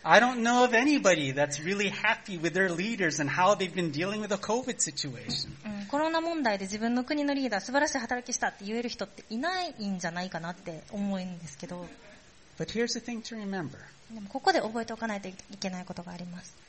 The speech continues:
Speaker 1: The government is not our savior.
Speaker 2: 政府は私たちの救い主ではないんです。
Speaker 1: All our political systems are deeply flawed.
Speaker 2: うん、私たちの政治っていうのは深く深くひびが入ってます。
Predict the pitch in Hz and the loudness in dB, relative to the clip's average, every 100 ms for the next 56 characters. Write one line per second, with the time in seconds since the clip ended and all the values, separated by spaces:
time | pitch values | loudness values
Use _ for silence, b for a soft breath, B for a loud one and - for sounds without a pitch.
0 | - 175 160 139 240 294 202 123 120 123 | -4 -2 2 8 8 8 2 0 -4 -6
1 | - - 160 143 160 208 190 127 139 - | -10 -10 -8 -4 2 4 6 4 0 -12
2 | - - 170 117 120 151 - - - - | -10 0 2 2 -4 -8 -12 -20 -18 -12
3 | 240 220 165 120 - - - - - 349 | -12 -12 -12 -14 -16 -20 -20 -20 -10 -6
4 | 381 339 285 294 240 262 262 - 180 - | -4 -4 0 0 0 -2 -4 -10 -12 -12
5 | - 240 214 202 233 214 185 180 170 - | -6 -6 -6 -4 -2 -2 -4 -10 -12 -16
6 | - - B B B B - 226 339 339 | -20 -20 B B B B 12 12 12 12
7 | 320 277 247 302 294 - 254 240 - - | 6 2 2 2 2 2 4 6 8 10
8 | 285 - - 180 170 - 190 180 226 285 | 10 10 8 2 0 4 4 4 2 2
9 | - 151 143 151 - - - 262 233 135 | 0 -6 -4 -4 -8 -18 -14 -12 -8 -10
10 | 104 - - - 220 202 247 330 302 - | -12 -20 -20 -16 -12 -2 2 2 0 -4
11 | 208 196 220 214 247 - 202 196 185 185 | -6 -2 -2 -2 -4 -8 -8 -8 -8 -10
12 | 185 - 285 294 311 - 233 226 185 - | -10 -4 -2 0 -4 -6 -6 -6 -8 -6
13 | 294 247 190 - 170 - 175 175 - | -4 -2 -4 -8 -12 -12 -12 -14 -16